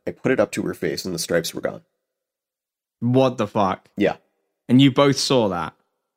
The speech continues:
Speaker 1: Yep. Yeah. No, we both saw that, and then we sprinted away. And I think this is the first time I've talked about it since then.
Speaker 2: No shit. What, what do
Speaker 1: Mm-hmm.
Speaker 2: you think that was? What is, did you ever look up symbolism or,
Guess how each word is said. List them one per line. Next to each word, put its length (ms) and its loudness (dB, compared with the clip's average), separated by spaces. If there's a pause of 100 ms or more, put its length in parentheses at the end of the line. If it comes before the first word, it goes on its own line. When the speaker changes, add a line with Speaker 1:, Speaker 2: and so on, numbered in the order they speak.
Speaker 1:
Yep. 340 4
Yeah. 220 2
No, 160 4
we 100 4
both 200 4
saw 200 4
that, 240 2
and 160 -4
then 80 0
we 100 -2
sprinted 440 -2
away. 260 4
And 100 0
I 60 -4
think 260 -4
this 140 -4
is 60 -10
the 80 -4
first 240 -2
time 100 -2
I've 120 -2
talked 200 -4
about 180 -6
it 80 -18
since 200 -14
then. 120 -20 (100)
Speaker 2:
No 300 0
shit. 380 -2
What, 280 0
what 120 2
do 80 0
Speaker 1:
Mm-hmm. 60 0
Speaker 2:
you 60 0
think 280 -4
that 240 0
was? 320 0
What 140 0
is, 80 -6
did 260 -8
you 100 4
ever 140 2
look 180 0
up 120 -2
symbolism 720 2
or, 400 0